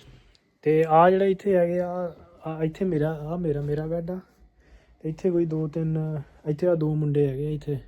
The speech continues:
ਛੋਟੇ ਅਠਾਰਾਂ ਕੁ ਸਾਲਾਂ ਦੇ ਆ, ਨਵੇਂ ਨਵੇਂ ਆਏ। ਇਹ ਦੇਖੋ ਇਹਨਾਂ ਨੇ ਹੁਣੇ ਟਰੈਵਲਿੰਗ ਕਰਨੀ ਸ਼ੁਰੂ ਕਰਤੀ ਆ ਨਿਆਣਿਆਂ ਨੇ।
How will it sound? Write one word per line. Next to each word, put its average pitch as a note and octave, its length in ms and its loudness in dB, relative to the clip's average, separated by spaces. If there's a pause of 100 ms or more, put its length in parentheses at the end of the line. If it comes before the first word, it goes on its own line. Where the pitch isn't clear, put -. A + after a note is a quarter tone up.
(800)
ਛੋਟੇ C#3+ 440 -2
ਅਠਾਰਾਂ C#3+ 400 -2
ਕੁ D#3 60 -8
ਸਾਲਾਂ C3+ 300 -6
ਦੇ C3+ 160 -6
ਆ, C3+ 180 -10
ਨਵੇਂ C3 260 -8
ਨਵੇਂ C3 220 -8
ਆਏ। B2+ 200 -10 (580)
ਇਹ F3+ 120 4
ਦੇਖੋ F#3+ 360 4
ਇਹਨਾਂ G3+ 240 4
ਨੇ G#3 100 2
ਹੁਣੇ F3 320 0
ਟਰੈਵਲਿੰਗ E3 420 2
ਕਰਨੀ D#3 220 -2
ਸ਼ੁਰੂ D#3+ 220 -4
ਕਰਤੀ B2 360 -8
ਆ C3 60 -12
ਨਿਆਣਿਆਂ B2 340 -14
ਨੇ। B2 120 -14